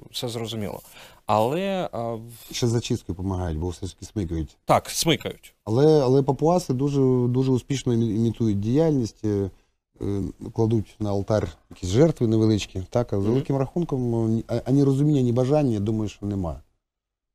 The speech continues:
Speaker 1: І все, в, в, в, в мене, я не, я не можу сприйняти, е, формулювання папуас.
Speaker 2: Ні,
Speaker 1: По,
Speaker 2: добре,
Speaker 1: по
Speaker 2: добре,
Speaker 1: відносину
Speaker 2: добре.
Speaker 1: до нас.
Speaker 2: Е,
Speaker 1: Ну,
Speaker 2: до-
Speaker 1: чесно.
Speaker 2: Слухайте, е, я по-, просто, е,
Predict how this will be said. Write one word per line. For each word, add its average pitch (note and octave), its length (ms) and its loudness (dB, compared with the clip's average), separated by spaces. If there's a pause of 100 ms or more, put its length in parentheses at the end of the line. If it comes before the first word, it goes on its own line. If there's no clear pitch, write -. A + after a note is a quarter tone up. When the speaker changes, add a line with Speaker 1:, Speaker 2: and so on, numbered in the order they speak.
(120)
Speaker 1:
І C3 40 -8
все, D3+ 160 0
в, B2 60 -8
в, A2+ 580 -8
в, A#2 240 -10
в A2+ 180 -8
мене, C#3+ 320 -6
я B2+ 140 -4
не, C#3 160 -4
я B2+ 120 -6
не C3 80 -6
можу B2+ 320 -6
сприйняти, G#2 580 -10
е, - 440 -18 (800)
формулювання G#2+ 560 -8
папуас. - 640 -16 (140)
Speaker 2:
Ні, G#2+ 100 -2
Speaker 1:
По, - 200 -4
Speaker 2:
добре, - 0 -
Speaker 1:
по B2+ 120 2
Speaker 2:
добре, G#2+ 140 2
Speaker 1:
відносину D#3+ 440 6
Speaker 2:
добре. D#3+ 260 8
Speaker 1:
до A2+ 80 4
нас. - 240 -12 (340)
Speaker 2:
Е, - 60 -8
Speaker 1:
Ну, - 80 -2
Speaker 2:
до- G#2+ 200 -6
Speaker 1:
чесно. B2 400 -2 (2250)
Speaker 2:
Слухайте, G2 300 -4 (100)
е, G2 200 0 (180)
я C3+ 480 4
по-, A#2+ 120 -2
просто, B2+ 460 -2
е, G#2+ 220 -4